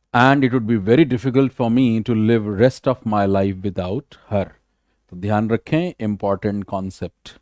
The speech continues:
आइए आगे बढ़ते हैं। The weather is comparatively better in November, so we all have decided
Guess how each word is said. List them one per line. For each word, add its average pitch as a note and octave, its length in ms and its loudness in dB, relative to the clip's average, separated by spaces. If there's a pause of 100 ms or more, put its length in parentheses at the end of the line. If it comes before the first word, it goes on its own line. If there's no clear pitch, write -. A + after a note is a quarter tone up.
(1120)
आइए F2+ 340 -2
आगे A2 220 2
बढ़ते C3+ 340 2
हैं। G#3+ 180 2 (680)
The A2+ 160 2
weather F#3+ 320 6
is A#3 160 0
comparatively F3+ 720 4
better C#3+ 380 2
in D#3 140 2
November, B2+ 520 2
so D3 200 -2
we B2+ 200 2
all D3+ 300 2
have D#3+ 240 0
decided A2+ 720 -2